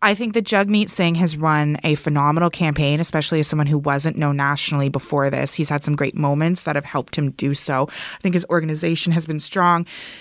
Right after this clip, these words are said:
very centrist, rational platform. I think Guy Caron is a technocrat,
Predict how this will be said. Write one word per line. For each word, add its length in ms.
very 240
centrist, 840
rational 480
platform. 760
I 100
think 220
Guy 480
Caron 360
is 100
a 60
technocrat, 1000